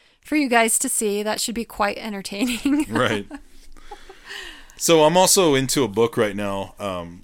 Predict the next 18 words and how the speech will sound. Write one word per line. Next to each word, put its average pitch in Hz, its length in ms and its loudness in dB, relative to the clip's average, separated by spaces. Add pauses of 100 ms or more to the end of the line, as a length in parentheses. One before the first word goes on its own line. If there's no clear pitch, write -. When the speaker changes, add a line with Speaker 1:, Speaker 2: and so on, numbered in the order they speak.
Speaker 2:
by 101 360 -4
an 98 200 -8
author 101 320 -4
named 92 460 -10 (240)
G-, 98 160 -20
Gabor 104 460 -2
Mate 90 680 -8 (360)
called 95 360 -6
In 110 200 -6
the 113 80 -2
Realm 107 240 -2
of 98 60 -4
the 92 100 -8
Hungry 98 260 -8
Ghost, 92 420 -6
which 113 300 -2
is 101 120 -4
about 87 600 -10